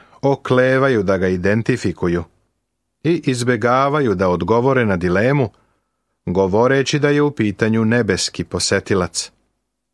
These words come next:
Ovo je stvarno uopštavanje, jer nisi pogrešio ako tako kažeš.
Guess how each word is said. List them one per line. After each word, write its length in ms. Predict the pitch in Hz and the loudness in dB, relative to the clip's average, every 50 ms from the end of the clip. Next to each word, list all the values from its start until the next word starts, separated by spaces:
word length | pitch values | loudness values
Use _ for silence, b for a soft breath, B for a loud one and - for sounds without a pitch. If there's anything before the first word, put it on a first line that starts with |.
| _ _ _ _ _ _ _ _ _ _ _ _ _ _ _ _ _ _ _ _ _ _ _ - | _ _ _ _ _ _ _ _ _ _ _ _ _ _ _ _ _ _ _ _ _ _ _ 0
Ovo 240 | 123 131 135 139 | 0 2 2 2
je 80 | 131 117 | 2 2
stvarno 640 | - - - - 147 147 143 131 113 101 92 92 92 | 0 -2 -4 -2 0 2 2 2 2 0 0 -2 0
uopštavanje, 840 | 92 92 90 - - - - 101 98 101 101 101 107 104 95 85 - _ _ _ _ _ _ _ _ _ _ _ _ _ - | -2 -2 -2 -4 -6 -4 -2 -2 0 0 0 0 0 0 -2 -2 -6 _ _ _ _ _ _ _ _ _ _ _ _ _ -2
jer 200 | 120 127 131 127 | -2 0 0 0
nisi 380 | 113 98 92 92 - - - 98 | 0 0 0 -2 -2 -4 -4 -4
pogrešio 680 | - 113 107 104 110 110 113 117 - - - 139 104 | -2 -2 0 2 2 2 2 0 0 -2 -2 0 0
ako 220 | 85 85 - 92 | 0 -2 -4 -6
tako 320 | - - 90 85 - - 90 | -6 -6 -8 -6 -6 -8 -6
kažeš. 640 | - 120 104 90 82 78 82 82 - - - - | -4 -6 -4 -4 -6 -6 -6 -6 -6 -6 -8 -12